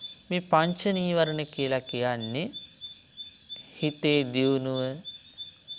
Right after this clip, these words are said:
අහුරලා දාන, ප්‍රඥාව දුර්වල කරන, ඒ වගේම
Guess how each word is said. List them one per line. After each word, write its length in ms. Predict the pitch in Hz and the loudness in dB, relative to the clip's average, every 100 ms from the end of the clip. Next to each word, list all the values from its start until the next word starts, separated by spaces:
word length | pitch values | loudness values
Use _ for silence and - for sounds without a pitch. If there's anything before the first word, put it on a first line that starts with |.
| - | -6
අහුරලා 580 | - 120 117 127 139 147 | -2 0 0 4 6 6
දාන, 340 | 139 143 147 151 180 - - - - - - - - - - | 6 4 2 -4 -10 -14 -14 -14 -14 -16 -14 -14 -14 -14 -14
ප්‍රඥාව 840 | - - 131 - - 139 135 131 131 131 - - - - - | -4 2 2 0 -6 0 2 4 4 2 -4 -12 -16 -14 -10
දුර්වල 480 | 135 123 127 139 156 156 | -4 0 2 4 4 4
කරන, 360 | 156 151 147 151 - - - - - - - - - - - - - - - - - - - - | 4 4 2 -2 -10 -14 -14 -12 -14 -14 -14 -14 -14 -16 -16 -16 -16 -14 -14 -16 -16 -16 -14 0
ඒ 120 | 156 151 | 4 6
වගේම 440 | 143 139 139 | 4 2 0